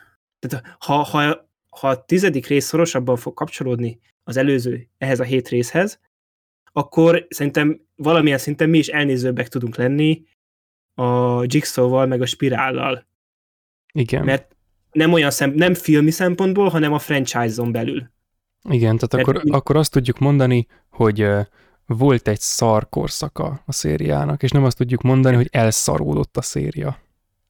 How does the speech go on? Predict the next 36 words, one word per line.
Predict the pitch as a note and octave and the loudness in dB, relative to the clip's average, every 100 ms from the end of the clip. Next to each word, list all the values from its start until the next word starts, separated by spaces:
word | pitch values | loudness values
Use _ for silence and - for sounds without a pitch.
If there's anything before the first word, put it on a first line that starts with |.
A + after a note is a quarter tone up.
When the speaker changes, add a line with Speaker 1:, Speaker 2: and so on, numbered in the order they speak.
| _ _ | _ _
Speaker 1:
Igen. | B2+ A2+ A2 - - _ _ _ _ _ _ | -6 -4 -6 -10 -20 _ _ _ _ _ _
Speaker 2:
Mert, | A#2 - | -4 -2
na | C3 | 0
igen, | A#2 G#2+ | 0 0
fontos, | A2 B2 A#2 - | -2 -4 -4 0
hogy | |
a | A#2 | 2
nap | A#2+ - | 2 0
végén | A#2 A2+ A2 | -2 0 0
az | A2 | 0
ember | A2+ A2+ | 0 0
milyen | A#2 A2+ G#2+ | 0 0 -2
szájízzel | - A2 G#2+ G#2+ A2+ | -2 -2 -2 -2 -2
hagyja | A2 A2 A2 | -2 -4 -2
el | A2+ | -2
a | A2 | -4
termet, | - A2 A#2+ B2+ - _ - - _ | -2 -2 0 -2 -6 _ -20 -20 _
de | - A#2+ | -2 -2
különben | A#2 D3 C#3+ C#3 C#3 | 2 0 2 2 0
azért | C3 C3+ | 2 2
nekem | B2 B2 C3 C3 | 0 0 0 0
még | B2+ B2 | 2 2
azon | C3 C3+ B2 - | 2 2 0 2
túl, | B2+ B2 | 2 2
hogy | A2+ A2 - _ _ _ _ _ C#3+ | 2 0 -2 _ _ _ _ _ -4
akarok | A#2 B2+ A2+ | 0 0 0
doktor | G#2+ A2+ - A#2 | 0 -2 0 -2
Gordon | A2 A2+ A2+ C3+ D3 | 0 0 0 -2 -2
szálat, | - D3 C#3+ | -4 -2 -4
meg | - | -4
akarok | C3 - B2 - | -4 -2 -4 -2
Hoffman | B2+ - A#2+ A#2 | -4 -2 -2 -2
szálat, | - A#2 B2+ B2 | -4 -2 0 2
bár | C3 | 2
egyébként | C3 C3 C3 | 2 2 -2
szerintem | - C3+ C3 C#3 | -2 -2 -2 -4